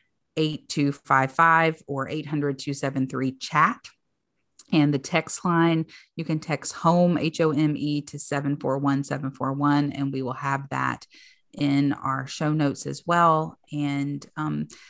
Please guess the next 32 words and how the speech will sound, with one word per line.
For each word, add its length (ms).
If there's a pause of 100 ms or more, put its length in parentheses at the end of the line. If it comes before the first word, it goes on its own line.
(200)
thank 280
you, 400
Roadies, 540
for 380 (120)
being 200
on 140
this 140
journey 280
with 160
us 140
today. 260
It 40
was 140
a 60
tough 220
journey 440 (540)
today. 560
Um, 300
didn't 200
have 220
great 200
scenery 480
today, 420
but 460 (160)
I 180
think 280
there's 380 (340)
a 80
lot 220
of 160
beauty 540
in, 640